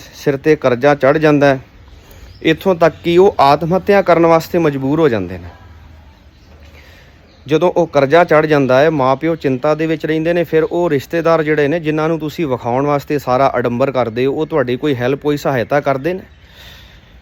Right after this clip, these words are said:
ਉਹ ਤੇ ਕੋਈ ਨਹੀਂ ਕਰਦੇ। ਸੋ ਇਸ ਕਰਕੇ ਮੇਰੀ ਸਾਰਿਆਂ ਨੂੰ ਹੱਥ ਬੰਨ੍ਹ ਕੇ ਬੇਨਤੀ ਹੈ, ਸਤਿਗੁਰੂ ਉਦੇ ਸਿੰਘ ਸੱਚੇ ਪਾਤਸ਼ਾਹ ਬਾਰ-ਬਾਰ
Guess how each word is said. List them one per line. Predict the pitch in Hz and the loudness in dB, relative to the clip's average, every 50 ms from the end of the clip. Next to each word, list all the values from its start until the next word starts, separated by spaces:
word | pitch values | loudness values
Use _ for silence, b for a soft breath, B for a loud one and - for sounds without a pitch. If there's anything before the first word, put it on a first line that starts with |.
| - - - - - - - - - | -20 -20 -20 -20 -20 -20 -20 -20 -10
ਉਹ | - 110 123 131 | -4 -2 -2 0
ਤੇ | - 170 | 0 -2
ਕੋਈ | 160 - 170 165 165 | 0 2 2 4 4
ਨਹੀਂ | 190 196 180 | 4 4 4
ਕਰਦੇ। | 180 147 131 113 - - - - - - - - - - - - - - - - - - - - - | 4 2 2 0 -4 -10 -12 -18 -20 -20 -20 -20 -20 -20 -20 -20 -20 -20 -20 -20 -20 -20 -20 -20 -16
ਸੋ | - - 165 - - | -8 -6 -6 -2 2
ਇਸ | 165 170 180 196 - | 4 4 4 4 2
ਕਰਕੇ | - 175 147 139 127 - 165 170 180 190 - - - - - - - - - - - - - - | 2 2 2 2 0 2 2 4 4 4 2 -2 -8 -18 -20 -20 -20 -20 -20 -20 -20 -20 -18 -10
ਮੇਰੀ | - 151 160 175 185 | -4 -2 0 2 2
ਸਾਰਿਆਂ | 160 - 160 135 131 135 151 160 165 | 0 0 2 2 4 4 4 4 2
ਨੂੰ | 175 175 156 127 127 | 2 0 -2 -2 -4
ਹੱਥ | 117 - - | -4 -4 -4
ਬੰਨ੍ਹ | 143 117 120 143 170 | -2 0 0 0 0
ਕੇ | 160 - 170 147 | 0 -2 -2 -2
ਬੇਨਤੀ | 135 123 117 117 107 - 139 151 135 123 | 0 0 -2 -2 -2 -4 -4 -2 0 -2
ਹੈ, | |
ਸਤਿਗੁਰੂ | 120 - 135 135 120 123 147 151 143 - | -2 -2 -4 -6 -4 -4 -4 -6 -4 -4
ਉਦੇ | 151 156 170 165 | -2 -2 -2 -2
ਸਿੰਘ | - 165 156 151 | -2 -2 -4 -4
ਸੱਚੇ | - - 123 - - 143 | -4 -8 -10 -4 -4 -2
ਪਾਤਸ਼ਾਹ | 123 135 131 127 - - - 147 143 | 0 0 0 0 0 -2 -2 -2 -2
ਬਾਰ-ਬਾਰ | 123 98 107 107 110 117 123 135 117 104 107 110 113 120 131 131 120 | 0 0 0 2 2 2 2 0 0 0 2 2 4 4 4 4 2